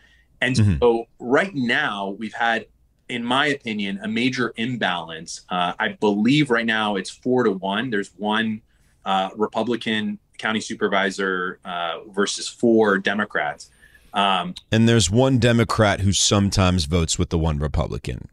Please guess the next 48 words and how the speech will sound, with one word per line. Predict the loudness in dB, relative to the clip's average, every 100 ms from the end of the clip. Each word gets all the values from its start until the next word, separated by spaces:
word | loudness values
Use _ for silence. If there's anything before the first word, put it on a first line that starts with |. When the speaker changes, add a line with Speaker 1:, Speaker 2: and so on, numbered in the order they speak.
| _ -2
Speaker 2:
Uh, | -2
Speaker 1:
Yep. | -2 0
Speaker 2:
Janice | 2 2 2 2
Hahn, | 2 2
I |
believe, | 2 4 4 4
is, | 2 0 -2
is | -4 -4 -8 -10
relative, | -4 0 2 2 0 -2 -4 -10 -10 -16 -18 -6 2
on | 4 2
a |
curve, | 2 4 6 6 6
has | 4 4
been | 2 4 2 0 -4 -2
somewhat | 0 2 2 0
governed | 0 2 2
by | 2 2
common | 2 0 0
sense. | -4 -4 -10 -10 _ -10
Speaker 1:
Right, | -4 -4 -4 _
right, | -4 -4
right, | -4 -6
right. | -6 -10 _ -20 -20 -10 -2
And, | 0
and | 0 0
that's | 0 0
exactly | 0 2 2 4
what | 4 4
we | 2
need | 0
to | -2
be | -2
looking | -2 -2 -6
for | -6 -4
in | -4
the | -6
candidates | -4 -2 0 -2 -2
that | -6
are | -2
running. | -2 -2 -6
It's | -12 -4
that | -4 -4
sort | -2 -4
of | -4
common | -8 -6 -6 -6
sense | -4 -4 -2 -6 -10
approach, | -12 -12 -16 -2 2 2 0 -10 _ -6
because | 0 0 0